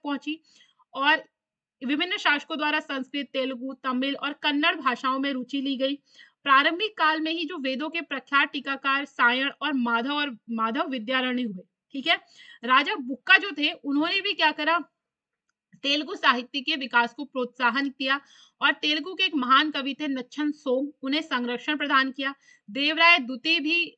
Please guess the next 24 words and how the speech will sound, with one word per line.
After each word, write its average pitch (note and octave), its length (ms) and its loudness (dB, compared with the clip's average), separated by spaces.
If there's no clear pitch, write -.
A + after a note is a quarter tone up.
ने C4 200 -2
भी D#4+ 120 0
कवियों C#4 380 -4
को D#4 120 -6
संरक्षण C#4+ 420 -4
प्रदान C4+ 320 -2
किया। C#4+ 280 -4
कृष्णदेव E4 460 -2
राय C#4 200 4
के D4 120 -6
बारे C#4+ 200 0
में C#4 100 -6
तो D4 80 -6
हम D4 80 -2
पढ़ C4 180 -4
ही C#4 60 -2
चुके C4 220 -8
हैं C4 180 -2
कि D4+ 80 -4
उनके D4 280 0
दरबार C4 380 2
में C#4 100 0
अष्टदिग्गज B3+ 840 -4
थे C#4 100 -6